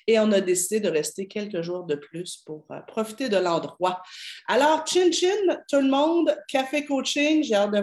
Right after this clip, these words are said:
voir qui sera avec nous aujourd'hui. Et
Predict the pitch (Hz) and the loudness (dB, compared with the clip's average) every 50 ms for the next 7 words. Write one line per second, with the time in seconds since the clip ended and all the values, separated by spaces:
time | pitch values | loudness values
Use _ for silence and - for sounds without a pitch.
0 | 202 214 220 220 226 226 226 - - 247 240 - - - - 226 226 - - 208 | 0 2 2 2 2 0 -4 -8 -8 -6 -6 -6 -6 -4 0 0 0 0 2 0
1 | 208 208 208 208 214 220 233 240 240 - - 208 208 208 220 208 202 196 196 208 | 0 0 -2 -4 -2 -4 -2 -2 -4 -4 -4 -4 -2 2 2 0 0 -2 -6 -6
2 | 220 262 330 392 - - _ - - - - - - - - - - - 294 320 | -2 0 0 0 0 -2 _ -20 -20 -20 -18 -16 -16 -16 -18 -12 0 2 2 2
3 | 330 302 - - | 2 0 -4 -10